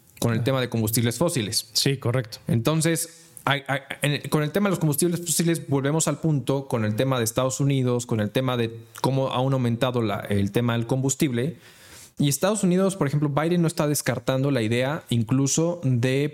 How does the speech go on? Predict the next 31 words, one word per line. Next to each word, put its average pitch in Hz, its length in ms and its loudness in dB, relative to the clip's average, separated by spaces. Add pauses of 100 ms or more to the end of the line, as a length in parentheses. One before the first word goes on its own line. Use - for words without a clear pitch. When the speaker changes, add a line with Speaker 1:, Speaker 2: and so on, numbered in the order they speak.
Speaker 1:
poder 127 480 0 (380)
embargar 123 920 0 (540)
las 127 220 0
exportaciones 123 720 -2
de 123 80 -2
combustible. 127 580 0 (640)
Y 139 60 2
aquí 147 160 -2
la 160 100 2
pre-, - 320 -4
¿qué 147 140 -2
quiere 160 220 2
decir? 214 360 0
Que 165 80 0
al 131 80 -2
final, 147 280 0 (160)
es 139 100 2
decir, 165 300 2
no 170 160 4
la, 214 120 0
no 170 140 4
lo 196 100 2
ha 147 80 2
hecho, 233 340 -2 (120)
pero 131 200 2
no 139 120 2
lo 151 140 2
ha 147 40 2
descartado. 123 680 -2 (140)
Es 131 80 -2
decir, 147 360 0